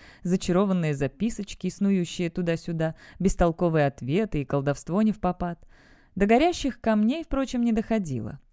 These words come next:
Да и преподы это временное помешательство восприняли на удивление миролюбиво. Даже Чейз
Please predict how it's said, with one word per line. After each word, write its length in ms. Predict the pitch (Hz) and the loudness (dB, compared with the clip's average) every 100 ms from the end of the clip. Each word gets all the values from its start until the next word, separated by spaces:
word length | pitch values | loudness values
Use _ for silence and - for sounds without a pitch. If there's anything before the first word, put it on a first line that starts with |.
| - | 2
Да 160 | 214 | 4
и 120 | 214 | 4
преподы 420 | 196 202 240 247 226 | 4 0 0 0 0
это 200 | 220 214 | 0 0
временное 420 | 208 208 196 190 | 2 2 2 0
помешательство 720 | 190 196 190 190 175 175 - | 0 -2 0 -2 -2 -8 -6
восприняли 540 | 175 175 - 180 170 170 | -4 -4 -2 -4 -2 -2
на 140 | 170 | -2
удивление 580 | 165 175 170 170 165 160 - | -2 -2 -2 -2 -4 -6 -2
миролюбиво. 800 | 202 202 202 196 175 170 160 160 - - - _ - | 2 4 2 2 0 -2 -2 -8 -14 -20 -20 _ 0
Даже 380 | 240 349 269 | 4 4 2
Чейз 580 | 220 - 269 285 143 - | -4 -6 -4 -4 -6 -10